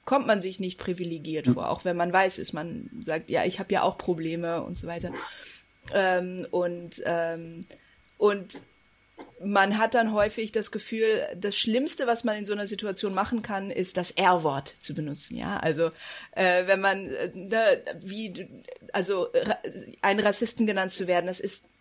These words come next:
Speaker 1: mit das Schlimmste. Ich glaube, bes-, vielleicht besonders in Deutschland, aufgrund unserer, unserer Geschichte auch, dass man sagt, ich, bei uns, bei uns kann das ja nicht sein, ne? Also, nach all dem, was, äh,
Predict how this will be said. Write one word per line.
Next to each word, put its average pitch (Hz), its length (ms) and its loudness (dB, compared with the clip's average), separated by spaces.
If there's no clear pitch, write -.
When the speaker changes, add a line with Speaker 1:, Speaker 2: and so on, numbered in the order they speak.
Speaker 1:
mit 233 380 0
das 226 140 4
Schlimmste. 240 280 0
Ich 208 80 -6
glaube, 233 260 6
bes-, 190 280 -2
vielleicht 233 360 0
besonders 214 500 2
in 185 220 -8
Deutschland, 247 600 0
aufgrund 214 380 -4
unserer, 185 560 -4
unserer 190 280 -4
Geschichte 233 580 0
auch, 240 280 4
dass - 120 -6
man 202 100 -2
sagt, 196 180 2
ich, 196 380 -6
bei 208 200 6
uns, - 480 0
bei 196 180 2
uns 311 300 0
kann 220 180 0
das 208 160 0
ja 190 100 -4
nicht 185 180 -6
sein, 151 420 -2
ne? 202 320 0
Also, 180 380 2
nach 196 220 -2
all 240 300 6
dem, 247 340 -2
was, 214 360 0
äh, 190 360 -6